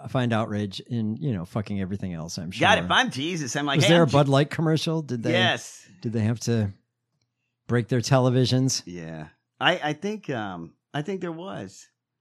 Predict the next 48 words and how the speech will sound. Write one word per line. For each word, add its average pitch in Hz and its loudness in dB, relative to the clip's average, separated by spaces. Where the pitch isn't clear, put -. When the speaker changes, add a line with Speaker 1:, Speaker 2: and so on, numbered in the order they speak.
Speaker 2:
I, 262 4
it's, 226 -8
if 214 -4
I 269 6
was 359 -2
Jesus, 180 -6
I 160 -2
would 214 -2
be 160 -2
pissed 151 -6
off. 151 0
It's 139 -10
like, 151 0
"I 180 0
got 202 0
one 196 0
spot 156 4
and 165 0
you 208 -6
guys 190 0
cut - -2
to 156 -6
Taylor 196 -4
Swift, 180 -6
like, 135 -2
seven 190 -4
times 156 -2
in 135 -6
that 139 -4
game. 131 -6
What 196 2
the 151 0
fu-, - -4
I'd 180 2
die 165 6
for 156 -4
your 135 -2
fucking 131 -4
sins. 135 -4
Can 170 -4
I 170 0
get 185 -2
a 165 -2
little 156 0
more 156 2
camera 139 -4
time?" 101 -8
Speaker 1:
<laughs> 120 -6